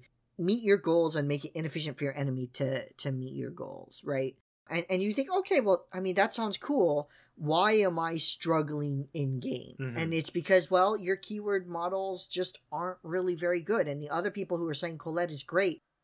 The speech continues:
Speaker 1: they're saying that because they're taking these other models that are overtuned.
Speaker 2: Yeah, well, I mean, ideally, again, we always, you want things to be kind of balanced to the point. Like, ideally, and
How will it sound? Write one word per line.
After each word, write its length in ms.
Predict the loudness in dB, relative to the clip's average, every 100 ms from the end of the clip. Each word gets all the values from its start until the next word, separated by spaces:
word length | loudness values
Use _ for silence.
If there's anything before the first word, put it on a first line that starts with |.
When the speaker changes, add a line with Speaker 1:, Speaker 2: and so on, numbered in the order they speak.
| _
Speaker 1:
they're 120 | -2 0
saying 380 | 2 0 0
that 200 | -2 -4
because 320 | -4 -4 -4 -2
they're 140 | -4
taking 420 | -2 -4 -4 -8
these 220 | -6 -6 -6
other 180 | -4 -2
models 360 | -2 -2 -4 -6
that 120 | -4
are 100 | -2
overtuned. 720 | -2 -4 -4 -4 -4 -8 -16 _ _ _ -20 _ _ 2
Speaker 2:
Yeah, 240 | 6 6
well, 240 | 6 4 6
I 120 | 4
mean, 280 | 2 -2 -2 4
ideally, 680 | 4 4 0 2 2 2 -2
again, 520 | 0 2 2 -2 -12 _ -6
we 180 | -2
always, 880 | 0 0 2 0 0 0 -2 -4 -8 -6
you 100 | -4
want 260 | 2 0 0 -4
things 300 | -2 -2 -4
to 80 |
be 120 | -4 -4
kind 220 | -2 -2
of 120 | -2
balanced 360 | -2 0 -2 -8
to 60 |
the 80 | -10
point. 280 | -8 -10 -6
Like, 240 | -8 -6
ideally, 1040 | -2 -2 -2 _ -6 0 0 0 -2 -4 -4
and 360 | -4 -4 -10